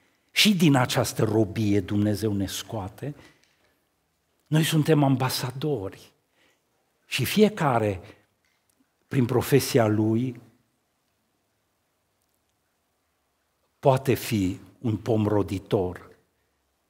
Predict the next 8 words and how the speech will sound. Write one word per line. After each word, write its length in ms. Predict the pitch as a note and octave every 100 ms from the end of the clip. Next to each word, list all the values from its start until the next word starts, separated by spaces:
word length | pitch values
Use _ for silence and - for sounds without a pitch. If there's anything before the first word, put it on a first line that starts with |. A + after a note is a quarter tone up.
| _ _ _ _ _ _ _ _
din 200 | B2 A2+
care 260 | G#2 A2 G2+
să 180 | - G2
se 200 | - G#2
hrănească 600 | G#2+ F#2+ F2+ G2+ - G2
cei 240 | - G2
din 220 | E2+ F#2
jur. 280 | F2 E2+ F2